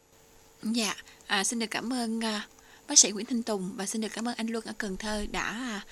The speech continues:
à, gửi câu hỏi về chương trình. Tiếp theo là câu hỏi của chị Phương ở Long An.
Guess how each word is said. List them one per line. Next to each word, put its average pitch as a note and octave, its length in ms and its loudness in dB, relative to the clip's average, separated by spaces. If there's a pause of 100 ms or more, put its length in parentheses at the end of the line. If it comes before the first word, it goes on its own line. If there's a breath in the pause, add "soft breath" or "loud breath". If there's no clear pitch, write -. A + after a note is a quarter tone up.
(400 loud breath)
à, F#3+ 260 -2
gửi E3+ 120 -4
câu A#3 160 -4
hỏi G#3+ 100 -4
về A3 80 0
chương A3+ 220 0
trình. G3+ 160 0 (540 loud breath)
Tiếp D#4+ 180 0
theo A#3+ 280 0
là G3+ 360 -2
câu A3+ 120 0
hỏi - 280 -4
của G#3 200 -4
chị E3 360 0
Phương C4+ 440 0 (520 loud breath)
ở - 180 2
Long B3 260 0
An. A#3+ 260 2